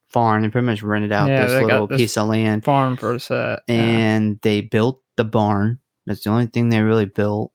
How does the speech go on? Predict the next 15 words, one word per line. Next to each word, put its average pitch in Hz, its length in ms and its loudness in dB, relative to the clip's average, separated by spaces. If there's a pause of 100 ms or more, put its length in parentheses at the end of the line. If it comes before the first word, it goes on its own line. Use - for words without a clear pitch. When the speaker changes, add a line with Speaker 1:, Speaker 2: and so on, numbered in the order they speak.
(320)
Speaker 1:
And, 104 580 0
uh, 98 360 2
they 104 100 0
just 202 260 -6
filmed 113 240 2
the 120 60 0
whole 120 220 0
thing 131 320 0
there. 107 420 2 (400)
And 107 240 0
then 104 220 0
there 107 280 2
was, 104 920 -2 (720)
uh, 107 420 0 (120)
that 113 300 0